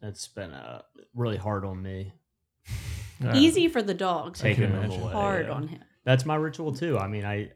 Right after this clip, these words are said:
Speaker 1: go get your blankie, come up and lay right beside me and go to sleep.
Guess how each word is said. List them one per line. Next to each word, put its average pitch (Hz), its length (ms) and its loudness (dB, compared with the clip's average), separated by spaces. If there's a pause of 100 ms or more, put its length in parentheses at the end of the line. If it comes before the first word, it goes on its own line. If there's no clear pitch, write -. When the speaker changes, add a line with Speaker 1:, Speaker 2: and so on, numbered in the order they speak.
(280)
Speaker 1:
go 98 140 -6
get 101 160 -4
your 120 80 -2
blankie, 135 600 0
come 101 180 -4
up 110 200 -4
and 104 160 -6
lay 98 100 -4
right 101 160 -4
beside 113 320 -6
me 123 280 -2
and 92 280 -8 (1080)
go 101 80 -6
to 101 80 -2
sleep. 131 380 -4